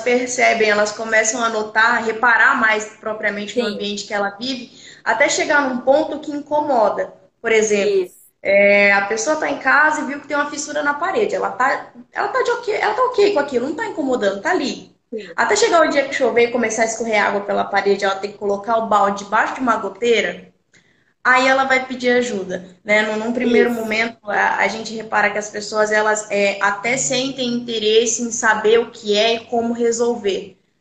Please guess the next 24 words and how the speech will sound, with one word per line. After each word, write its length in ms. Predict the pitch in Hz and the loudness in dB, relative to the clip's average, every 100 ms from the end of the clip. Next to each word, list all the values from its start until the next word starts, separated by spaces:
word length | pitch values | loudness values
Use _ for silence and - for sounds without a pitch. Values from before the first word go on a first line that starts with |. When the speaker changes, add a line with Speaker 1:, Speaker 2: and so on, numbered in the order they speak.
| _ | _
Speaker 1:
Só 280 | - 220 220 | -2 0 2
que 100 | 233 | 2
ainda 340 | 226 254 254 | 2 2 2
Speaker 2:
Sim. 180 | 254 262 | 0 0
Speaker 1:
assim 20 | |
elas 240 | 247 247 | 0 0
ficam 240 | 262 254 240 | -4 -4 0
mais 260 | 240 247 | 2 2
na, 480 | 262 254 254 226 - | 2 2 4 2 0
na 160 | 233 233 | 2 2
rea-, 400 | 247 262 262 247 | 4 2 0 -2
na 120 | 233 | 0
reativa, 600 | 247 285 294 226 196 190 | 0 -2 -4 -8 -4 0
né? 200 | 202 240 | 0 2
Elas 240 | 202 208 202 | 2 0 2
só 120 | 233 | 0
reagem. 520 | 247 254 214 190 190 - - _ _ | 2 4 4 2 -2 -10 -20 _ _
Então, 240 | 202 202 226 | -8 0 2
assim, 300 | 226 214 202 | 2 -2 -4
enquanto 400 | 269 302 302 - | 0 -2 -2 -2
tá 120 | 254 | 0
ali 280 | 226 226 214 | 0 0 -2
é 60 | |
estético 840 | 196 202 - 240 233 240 - 196 | -2 -2 -2 0 0 -2 -8 -12